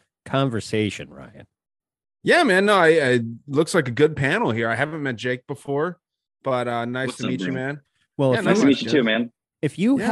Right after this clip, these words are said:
Speaker 1: had a raging TikTok addiction like I do, you would know Jake is the one hundredth monkey, and that's where I found him, was on TikTok. And then
Speaker 2: Okay, so
Speaker 1: Ron
Speaker 2: I did hear you talking with Ron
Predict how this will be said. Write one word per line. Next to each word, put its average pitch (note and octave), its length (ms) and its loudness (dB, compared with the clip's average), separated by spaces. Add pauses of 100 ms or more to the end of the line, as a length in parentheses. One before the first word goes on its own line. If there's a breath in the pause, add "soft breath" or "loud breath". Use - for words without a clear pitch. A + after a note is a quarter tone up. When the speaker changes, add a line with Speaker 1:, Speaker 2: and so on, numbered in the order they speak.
(140)
Speaker 1:
had F3 180 -4 (100)
a B2 80 0
raging C#3+ 600 0 (180)
TikTok - 480 -4
addiction F2+ 500 -14 (220)
like G#2+ 200 -6
I A2 180 0
do, F2 220 -12 (260)
you G#2+ 140 -4
would C#3+ 180 -4
know C#3+ 180 2
Jake A#2 480 -4 (200)
is G2+ 160 -6
the G#2 140 -6
one G2 260 -4
hundredth A2+ 420 -4
monkey, A2+ 380 -6 (100)
and F#2+ 140 -10
that's G#2+ 240 -6
where A2 160 -2
I A#2 140 -2
found C3 320 -4
him, G#2 240 -14 (100)
was F#2 180 -10
on G2+ 160 -4
TikTok. G#2 500 -8
And F#2 120 -10
then G2 180 -8 (320)
Speaker 2:
Okay, F3 420 2
so E3+ 120 4
Speaker 1:
Ron D3+ 80 4
Speaker 2:
I D3 40 2
did E3+ 180 2
hear E3+ 260 -8
you D#3+ 160 -2
talking D3 420 -2
with A#2+ 140 0
Ron A#2 400 -4